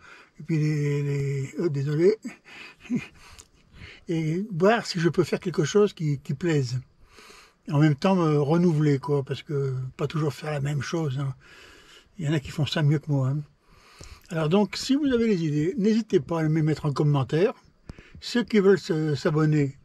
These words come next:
ils peuvent le faire, c'est gratuit. Et puis, euh, un petit pouce, ça fait toujours plaisir. C'est comme j'en ai besoin pour démarrer et puis voir si vraiment ça plaît, quoi, parce que, euh, il y a des personnes qui, qui viennent, qui regardent, mais qui laissent rien, et puis qui s'abonnent pas.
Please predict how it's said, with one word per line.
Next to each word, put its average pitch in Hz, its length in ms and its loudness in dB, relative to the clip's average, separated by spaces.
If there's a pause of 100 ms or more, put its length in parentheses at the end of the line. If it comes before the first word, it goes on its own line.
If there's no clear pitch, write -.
(140)
ils 220 120 2
peuvent 214 200 4
le 226 100 2
faire, 233 480 0
c'est 147 160 -6
gratuit. 139 560 -2 (520)
Et 151 80 -4
puis, 147 300 -2
euh, 135 600 -2 (120)
un 131 100 -8
petit 139 200 -6
pouce, 175 520 -4 (720)
ça - 160 -8
fait 120 80 -6
toujours 139 160 -2
plaisir. 147 400 -2 (640)
C'est - 220 -8
comme 151 280 0
j'en 156 160 2
ai 160 100 2
besoin 165 380 2
pour 143 160 -6 (100)
démarrer 151 600 0
et 147 40 -2
puis 151 440 -4 (1080)
voir 165 280 2
si - 120 -8
vraiment 180 280 0
ça 175 160 0
plaît, 196 220 6
quoi, 143 220 -4
parce 139 180 -8
que, 175 100 -10
euh, 151 460 -6 (400)
il 170 60 -4
y - 20 0
a - 20 2
des 175 80 4
personnes 196 360 2
qui, 156 300 0
qui 170 120 -6
viennent, 214 560 2
qui - 120 -4
regardent, 196 460 0
mais 269 120 -2
qui 226 240 0
laissent 226 240 0
rien, 196 440 0
et 160 80 -4
puis 170 560 -6
qui - 80 -18
s'abonnent 165 340 0
pas. 175 220 -4